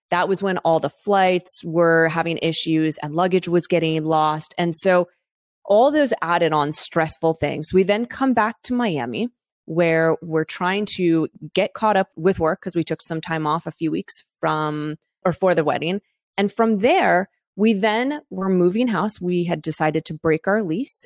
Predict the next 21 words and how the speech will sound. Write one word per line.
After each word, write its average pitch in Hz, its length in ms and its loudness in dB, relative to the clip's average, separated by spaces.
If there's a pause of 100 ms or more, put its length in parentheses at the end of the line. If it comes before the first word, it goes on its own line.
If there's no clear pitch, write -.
(120)
And 156 580 -4
in 165 240 -2
my 151 120 -2
last 156 300 -2
episode, 156 380 -4
I 135 60 -6
talk 147 180 -4
about 147 320 -2 (160)
manifesting 160 880 -2
and 147 160 -6
really 160 440 0 (320)
how 190 240 0
we 180 280 -2 (100)
get 170 260 2
there. 151 440 -2 (100)
And 156 180 -4
I, 151 200 -2
I 160 100 0
talk 160 260 -2
about 151 280 -2
the 143 260 2